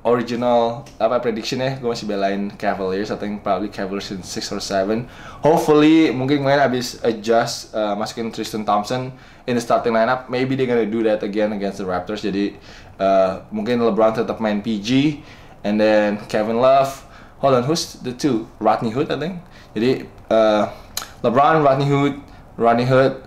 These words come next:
Rodney Hood, Rodney Hood. Kenapa nama gue ngomong tadi aneh banget Hoodnya. And then, who's the three? Kyle Korver, and Kevin Love and Tristan Thompson. Hopefully, they're gonna stick with the starting lineup. Kita lihat aja nanti lawan Raptors gimana.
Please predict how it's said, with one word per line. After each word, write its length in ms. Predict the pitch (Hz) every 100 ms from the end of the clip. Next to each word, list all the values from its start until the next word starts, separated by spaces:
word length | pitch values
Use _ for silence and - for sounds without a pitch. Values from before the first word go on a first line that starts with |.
| 110
Rodney 240 | 107 117
Hood, 180 | 117 110
Rodney 240 | 110 107 110
Hood. 240 | 117 117
Kenapa 240 | - 107 101
nama 240 | 101 101
gue 80 | 101
ngomong 320 | 101 101 101
tadi 160 | 104 98
aneh 160 | 98
banget 160 | 107 107
Hoodnya. 320 | 107 90 98 92 - - - -
And 240 | 127 127
then, 320 | 127 127 127
who's 160 | 143 196
the 160 | 151 135
three? 400 | 147 151 110 - - - - -
Kyle 240 | 135 139
Korver, 640 | 139 135 131 127 131 131 - - - - -
and 720 | 110 113 113 110 110 107 107 - - -
Kevin 320 | 120 113 117
Love 160 | 117 117
and 80 | 104
Tristan 240 | 117 120
Thompson. 300 | 101 98 110
Hopefully, 340 | 98 117 117 120
they're 140 | 110
gonna 100 | 104
stick 220 | 101 110
with 160 | 107 -
the 320 | 101 95 - - -
starting 300 | - 110 113
lineup. 420 | 107 120 143 - - -
Kita 240 | - 104 110
lihat 160 | 107
aja 80 | 110 117
nanti 80 | 117
lawan 240 | 110 107
Raptors 240 | 104 - -
gimana. 380 | 104 107 123